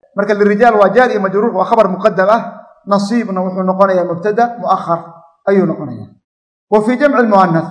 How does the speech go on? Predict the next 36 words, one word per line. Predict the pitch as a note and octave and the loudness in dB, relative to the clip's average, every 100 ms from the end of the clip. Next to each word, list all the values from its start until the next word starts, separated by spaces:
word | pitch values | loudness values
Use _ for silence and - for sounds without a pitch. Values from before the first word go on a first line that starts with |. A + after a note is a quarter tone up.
| - | -2
mawdica | G#3 C#4 B3 F3+ | 2 4 4 2
saddexaad | E3+ F#3+ F#3 G3+ G3+ - - - - | 0 -2 2 2 2 -8 -18 -10 -2
oo | F#3 | -2
kasradii | G3 G3+ A#3+ A#3 | -2 0 2 2
lagu | A#3 | 0
khafdinayo | A3 G3+ C4 B3 D#3+ C#3+ - - - _ _ | -6 -4 0 2 0 -4 -10 -18 -20 _ _
waa | F3 F#3 | 2 4
jamcu | A#3+ A#3 G#3 | 2 0 -2
lmu'annas | F#3+ G#3 A3+ B3 - | 0 0 0 -4 -6
assaalim. | F#3+ - G#3 D#3+ C3+ - - _ _ _ _ _ _ - | -10 -2 0 0 -2 -12 -20 _ _ _ _ _ _ -4
Isagoo | A#3+ A3+ | -2 0
kuma | G#3 A3 | 0 2
darin, | F#3+ G#3 G#3 | 2 0 0
almunsarif | G#3+ G#3 G3 F#3 G#3 G3+ | 0 2 0 -2 -2 -2
kuma | F3+ F3+ | -4 -6
darin. | E3 C3+ - - _ _ _ _ E3+ | -6 -10 -14 -20 _ _ _ _ -2
Lianna | F#3+ F#3+ | 0 0
jamcu | G3+ G3+ | -2 -2
lmu'annas | F#3+ G3 A3+ B3 - - | -2 -2 0 -4 -6 -8
assaalim. | F#3+ - F#3+ D#3 C#3 - - - _ _ _ _ - | -8 0 0 0 -4 -12 -18 -20 _ _ _ _ -16
Dhammaantii | D#3+ E3+ A3 A3+ | -6 0 0 2
waa | G3+ | 0
munsarif, | F#3+ F#3 A3+ G#3 | 0 -4 -4 -4
maa | F#3+ F#3+ | 0 2
laa | F#3+ | 2
yansarif | F#3 G3+ F3+ | 0 -4 -6
ma | F#3 | -4
noqdo. | E3+ C#3 C#3+ - - _ _ _ _ - | -4 -6 -10 -14 -20 _ _ _ _ 2
Saa | C4 | 4
darteed | C4+ C4 B3 | 4 4 4
sheekhu | B3+ B3 | 4 2
ma | B3 | 4
raacin | A3+ G3+ F#3+ A3 | 4 4 4 2
jamcu | A#3+ A3+ | 0 0
mu'annas | G#3+ A#3 B3 A#3 | 0 2 2 0
assaalim, | G#3 - - G#3+ B3 C#4 | -2 -4 2 4 4 2